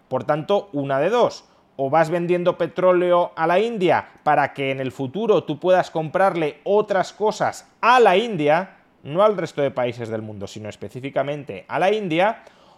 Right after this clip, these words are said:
o si quieres comprar otras cosas en el resto del mundo con tus reservas en rupias, tendrás primero que vender las rupias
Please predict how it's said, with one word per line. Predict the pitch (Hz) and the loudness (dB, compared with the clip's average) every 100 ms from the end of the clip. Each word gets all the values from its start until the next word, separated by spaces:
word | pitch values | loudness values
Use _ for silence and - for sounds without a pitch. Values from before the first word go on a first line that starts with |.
| - | 0
o | 202 226 247 | 6 6 6
si | - 143 127 | -4 -12 -8
quieres | 151 190 - | -4 -4 -4
comprar | - 165 160 165 208 202 139 - | -4 -4 -2 0 4 4 2 -6
otras | 156 175 175 175 - | -4 -4 -2 -4 -4
cosas | 190 175 160 | -6 -6 -6
en | 127 | -10
el | 120 117 | -8 -6
resto | 143 - | -6 -4
del | 156 156 | -4 -2
mundo | 190 208 143 110 _ _ - | -4 -2 -4 -4 _ _ -6
con | 147 139 | -4 -4
tus | 131 131 | -6 -6
reservas | 123 - 147 156 151 | -6 -2 -4 -2 -6
en | 165 165 | -6 -2
rupias, | 208 196 185 208 233 - - _ | -2 2 4 4 4 -6 -20 _
tendrás | 147 135 143 180 - | -6 -4 -2 -2 -2
primero | - 139 156 190 160 | -8 -8 -2 0 0
que | 127 | -2
vender | 117 117 139 143 | -6 -2 -2 0
las | 147 139 | 0 2
rupias | 151 208 - 127 104 - | 2 0 0 -4 -4 -10